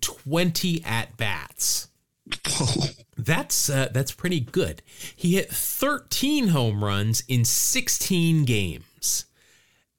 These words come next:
Speaker 1: a mark that has n-, yet to be eclipsed.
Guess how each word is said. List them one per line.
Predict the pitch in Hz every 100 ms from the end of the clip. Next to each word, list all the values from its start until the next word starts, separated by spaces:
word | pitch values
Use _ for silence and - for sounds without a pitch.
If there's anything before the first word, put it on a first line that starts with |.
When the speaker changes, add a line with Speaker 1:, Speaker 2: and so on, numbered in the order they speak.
| -
Speaker 1:
a | 131
mark | 135 147 165 -
that | 160 135
has | 123 104
n-, | 117 117 113
yet | 123 190 214 -
to | 156
be | 139 131
eclipsed. | 110 - 95 - - - -